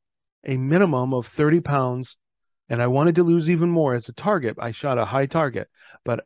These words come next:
I lost thirty pounds by the end of July. Okay? So in three months, I lost thirty pounds, and I did it in a healthy way. I did it through smart exercise because I'm still dealing with some of the residuals from the Guillain-Barré.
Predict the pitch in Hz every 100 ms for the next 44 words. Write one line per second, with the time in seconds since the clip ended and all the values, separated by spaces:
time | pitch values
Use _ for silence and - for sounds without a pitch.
0 | _ - 123 123 127 180 202 - - -
1 | - 131 131 131 196 208 107 107 117 -
2 | _ _ _ _ 123 123 123 117 110 113
3 | 98 98 - _ _ _ _ _ - 104
4 | 127 156 180 _ _ _ - 135 120 113
5 | - - 175 202 190 127 - 120 117 110
6 | - 123 131 123 113 107 113 117 117 110
7 | - 113 104 98 139 156 165 147 151 202
8 | _ _ _ _ _ _ _ _ - 110
9 | 120 113 - - 135 123 110 - - 120
10 | 139 143 - - - 143 160 117 110 110
11 | 101 - 139 143 143 143 143 143 _ _
12 | _ 120 - 139 131 127 117 117 120 131
13 | 139 147 - 139 123 117 117 135 160 98